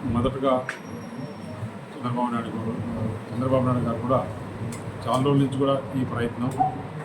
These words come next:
ప్రధానమంత్రి గారు చెప్పడం, సుప్రీంకోర్టులో కూడా రావడం, ఇదంతా కూడా మంచి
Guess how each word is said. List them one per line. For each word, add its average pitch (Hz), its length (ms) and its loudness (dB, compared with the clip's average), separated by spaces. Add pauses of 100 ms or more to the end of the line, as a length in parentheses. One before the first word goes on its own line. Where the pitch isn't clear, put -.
(1040)
ప్రధానమంత్రి 120 580 0
గారు 110 160 -6 (760)
చెప్పడం, - 320 -2 (440)
సుప్రీంకోర్టులో 117 720 0
కూడా 107 140 0 (520)
రావడం, 110 260 0 (120)
ఇదంతా 107 320 0
కూడా 113 160 2
మంచి 104 200 -2